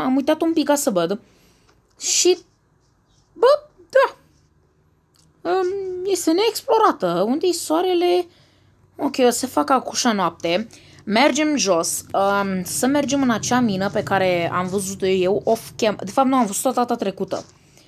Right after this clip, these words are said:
Data trecută am văzut-o și vreau să găsesc și niște diamante.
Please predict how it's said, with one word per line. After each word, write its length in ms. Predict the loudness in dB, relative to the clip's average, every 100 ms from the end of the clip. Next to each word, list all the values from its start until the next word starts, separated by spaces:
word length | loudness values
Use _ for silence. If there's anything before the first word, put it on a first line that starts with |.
| _ -20 -8
Data 300 | 0 2 4
trecută 340 | 2 0 2 2
am 120 | 2
văzut-o 360 | 0 -2 -2
și 140 | -2 0
vreau 140 | -2
să 100 | -2
găsesc 340 | -2 -4 -2 -2
și 120 | 0
niște 220 | 0 0
diamante. 560 | 0 2 0 -2 -6